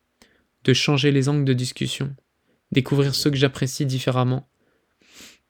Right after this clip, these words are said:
et si possible d'avoir des réflexions sur des sujets dont je n'ai même pas la réponse. C'est une recherche en commun. Il y a notamment eu un fil rouge ces dernières semaines.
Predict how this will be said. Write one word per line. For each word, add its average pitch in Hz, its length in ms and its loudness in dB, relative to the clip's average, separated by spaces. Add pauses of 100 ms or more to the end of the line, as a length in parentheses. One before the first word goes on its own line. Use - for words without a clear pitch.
(120)
et 131 60 2
si 139 160 0
possible 147 360 -2
d'avoir 131 240 2
des 123 120 4
réflexions 131 440 0
sur 131 160 -4
des 120 80 -2
sujets 135 360 0
dont 131 160 0
je 117 100 -2
n'ai 120 80 4
même 135 220 2
pas 135 160 0
la 123 80 0
réponse. 123 600 -6 (720)
C'est - 240 -4
une 135 80 4
recherche 139 460 2
en 143 60 0
commun. 135 340 2 (1600)
Il 123 200 0
y 123 120 4
a 117 420 0
notamment 131 460 2
eu 123 100 4
un 123 80 4
fil 123 220 2
rouge 127 260 4
ces 135 80 0
dernières 120 300 0
semaines. 127 400 -2